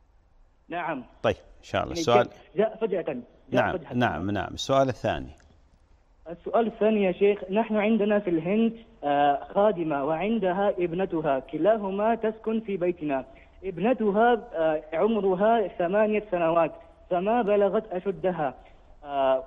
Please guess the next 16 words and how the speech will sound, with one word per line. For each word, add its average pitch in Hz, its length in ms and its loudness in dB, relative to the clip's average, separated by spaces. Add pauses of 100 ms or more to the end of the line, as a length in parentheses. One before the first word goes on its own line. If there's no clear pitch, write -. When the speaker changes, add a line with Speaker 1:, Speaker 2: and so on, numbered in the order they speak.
Speaker 1:
ولكن 214 640 0
هل 196 420 0
يجوز 185 440 0
لي 190 300 2
أن 180 360 -2
ألعب 165 380 0
معها 170 720 -2 (180)
وأن 165 400 -2
أمازحها 170 760 -2
مثلا، 165 520 -6
يعني 160 220 -8
هكذا؟ 160 560 0 (240)
ومن 160 560 0
السنة 226 480 4
أظن 202 420 0
أن 208 420 0